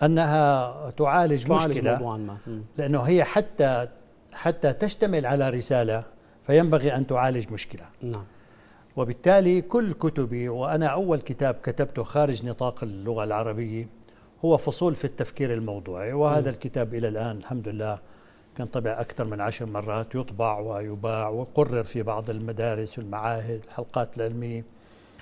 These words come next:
Speaker 1: لأنه الحقيقة عالج مشكلة كبيرة. وأذكر في وقتها قبل ثلاثين سنة، نحن الآن عم نتكلم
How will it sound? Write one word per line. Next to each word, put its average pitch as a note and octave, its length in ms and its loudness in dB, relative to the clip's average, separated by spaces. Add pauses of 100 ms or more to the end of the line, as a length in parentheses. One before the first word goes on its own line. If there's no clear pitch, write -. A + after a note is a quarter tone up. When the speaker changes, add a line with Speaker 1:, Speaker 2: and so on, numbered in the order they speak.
(240)
Speaker 1:
لأنه D3 460 4
الحقيقة C#3 480 0
عالج B2 400 2
مشكلة B2 420 -4
كبيرة. A2+ 520 -2
وأذكر D3 500 -4
في - 140 -4
وقتها B2 320 0
قبل B2 240 -2
ثلاثين C3+ 480 0
سنة، G#2+ 300 -4
نحن A2 180 -8
الآن A2 260 -4
عم G2+ 180 -8
نتكلم G#2 440 -4